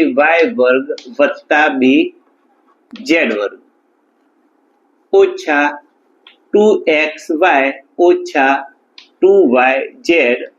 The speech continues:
ઓછા ટુ એક્સ ઝેડ. બે વડે ભાગ્યા અને બે વડે ગુણ્યા. કૌંસની બહાર બે વડે ગુણીએ એટલે આખા પદ, કૌંસના બધા જ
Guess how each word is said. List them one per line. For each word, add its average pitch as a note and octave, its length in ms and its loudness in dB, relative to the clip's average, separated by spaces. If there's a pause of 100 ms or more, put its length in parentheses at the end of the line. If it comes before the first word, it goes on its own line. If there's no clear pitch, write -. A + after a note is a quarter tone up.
(120)
ઓછા C3+ 400 0 (400)
ટુ F#3+ 140 4 (300)
એક્સ C3 320 -4 (300)
ઝેડ. A#2+ 260 -2 (1700)
બે E3+ 160 -2
વડે G3 260 2
ભાગ્યા A#2 320 -2 (180)
અને E3 120 -2 (100)
બે F#3+ 140 2
વડે F#3 260 0
ગુણ્યા. C#3 260 -8 (420)
કૌંસની F#3+ 480 0
બહાર E3 220 2
બે F3+ 140 4
વડે F#3 160 2 (100)
ગુણીએ G3 280 0
એટલે F3 280 0
આખા F#3+ 480 -2
પદ, F3+ 160 0 (220)
કૌંસના D#3 500 0
બધા D3 420 0
જ - 20 -10